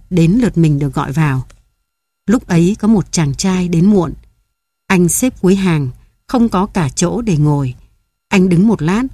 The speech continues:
rồi đến thẳng căn phòng bí mật đó, đẩy cửa bước vào. Mọi người đều ngỡ ngàng, sao anh ta không xếp hàng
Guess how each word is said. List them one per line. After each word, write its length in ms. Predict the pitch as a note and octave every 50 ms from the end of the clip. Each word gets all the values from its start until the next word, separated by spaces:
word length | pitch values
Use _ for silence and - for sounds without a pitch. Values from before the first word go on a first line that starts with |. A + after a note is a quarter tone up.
| - - _
rồi 240 | - - F3 D#3+ D3+
đến 200 | D3+ D3+ E3 G#3+ -
thẳng 240 | - G#3+ F3 D3 C3+ -
căn 140 | - G3 F#3+
phòng 260 | - E3+ E3 D3 C#3+
bí 100 | D#3 F3
mật 200 | G#3 G#3+ - -
đó, 300 | D#3+ D3+ D3 D3+ F3 A3+ - - _ _ _ _ _ -
đẩy 200 | - F#3+ F3+ D#3 B2+ -
cửa 280 | - G3 F3 D#3 C3+ B2+ C#3
bước 220 | F#3+ A3+ B3+ -
vào. 300 | - F3 D#3+ D3 C3+ B2+ - _ _ _ _ _ _ _ _ _ -
Mọi 180 | - F3+ F3+ E3
người 360 | E3 E3 E3+ D#3+ D3+ C#3 C#3+
đều 260 | E3 G3+ E3 E3 D3
ngỡ 160 | C#3+ D3 E3+ G3+
ngàng, 340 | A3+ A3 G#3+ F#3 E3 D3+ C3+ - - _ _ _ _ _ _ -
sao 200 | - - B3+ C4
anh 160 | B3 A#3 A3+
ta 220 | - A#3 A3+ A3+
không 260 | A3 - - B3+ A3+
xếp 200 | G#3 - D#4 D#4
hàng 300 | - G#3 G3 F3+ E3 D#3